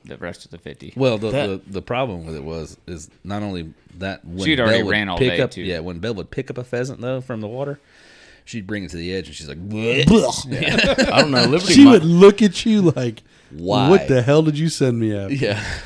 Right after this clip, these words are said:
Speaker 2: <laughs>
Speaker 4: And I, I'll
Speaker 3: Liberty
Speaker 4: bet you.
Speaker 3: kinda does that with doves. She doesn't really necessarily like 'em in her mouth a whole lot.
Speaker 2: Yeah.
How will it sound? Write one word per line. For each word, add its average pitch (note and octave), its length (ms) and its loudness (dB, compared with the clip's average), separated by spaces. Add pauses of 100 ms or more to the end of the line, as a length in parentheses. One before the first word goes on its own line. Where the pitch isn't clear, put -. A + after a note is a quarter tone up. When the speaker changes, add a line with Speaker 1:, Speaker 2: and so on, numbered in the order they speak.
(140)
Speaker 2:
<laughs> F#3+ 120 -6 (1300)
Speaker 4:
And B2 80 0
I, D3+ 240 0
I'll C#3+ 80 2
Speaker 3:
Liberty C3+ 180 4
Speaker 4:
bet A3 100 -2
you. - 60 -2
Speaker 3:
kinda C#3 220 -2
does F2+ 300 -8
that E2+ 180 -12
with - 200 -18
doves. D2+ 540 -14 (880)
She - 160 -8
doesn't C#3+ 260 0
really C3 160 -2
necessarily A2 520 -8
like D2 240 -10
'em G2 100 -10
in F#2+ 80 -8
her E2 60 -10
mouth E2 340 -12
a F#2 40 -14
whole A#2 220 -10
lot. C3 380 -8
Speaker 2:
Yeah. F2 240 -12